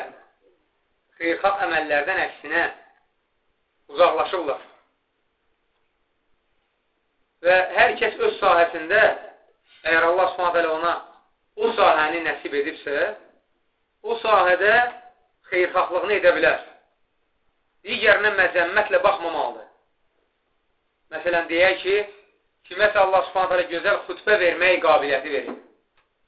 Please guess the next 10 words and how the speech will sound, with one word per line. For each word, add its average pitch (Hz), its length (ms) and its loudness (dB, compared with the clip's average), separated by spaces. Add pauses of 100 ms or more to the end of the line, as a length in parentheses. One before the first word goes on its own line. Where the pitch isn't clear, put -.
(300)
Digərinə 180 480 0
isə 165 240 2 (800)
kitab 185 340 -2
yazmaq, 156 520 -2
tərcümə 147 400 -6
etmək, 139 400 -10 (320)
bir 214 180 -8
başqasına 196 600 2 (840)
varından 208 560 2
xərcləmək, 160 600 0